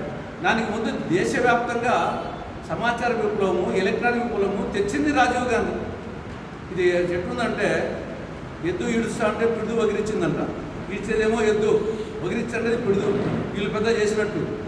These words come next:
దీనికి తెచ్చింది వచ్చేసి రాజీవ్ గాంధీ కాంగ్రెస్ హయాంలో. వీళ్ళు పెద్దగా ఈయన తెచ్చాడంట, ఈయన ఆయన చూసి నడుచుకున్నాడంట. కాబట్టి ఇప్పటికైనా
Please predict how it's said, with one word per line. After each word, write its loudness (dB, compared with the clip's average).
దీనికి -2
తెచ్చింది 0
వచ్చేసి 0
రాజీవ్ 4
గాంధీ 2
కాంగ్రెస్ 0
హయాంలో. 0
వీళ్ళు -2
పెద్దగా 4
ఈయన -4
తెచ్చాడంట, 0
ఈయన 0
ఆయన 2
చూసి -4
నడుచుకున్నాడంట. 0
కాబట్టి 0
ఇప్పటికైనా 2